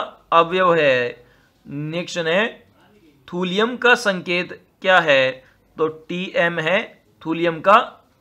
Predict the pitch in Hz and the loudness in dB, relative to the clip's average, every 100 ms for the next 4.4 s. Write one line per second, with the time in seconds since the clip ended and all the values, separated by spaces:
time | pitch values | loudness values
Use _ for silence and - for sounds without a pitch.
0 | _ - - 180 180 170 165 160 147 135 | _ -8 -4 -4 -4 -4 -4 -2 -2 -2
1 | 117 - _ _ _ _ _ _ - 151 | -6 -10 _ _ _ _ _ _ -14 -12
2 | 160 170 165 175 160 165 226 - _ _ | -8 -10 -8 -6 -4 -2 -4 -6 _ _
3 | _ _ 170 180 190 185 214 233 208 185 | _ _ 0 0 -2 2 2 4 2 2
4 | 185 180 175 185 | 0 0 0 0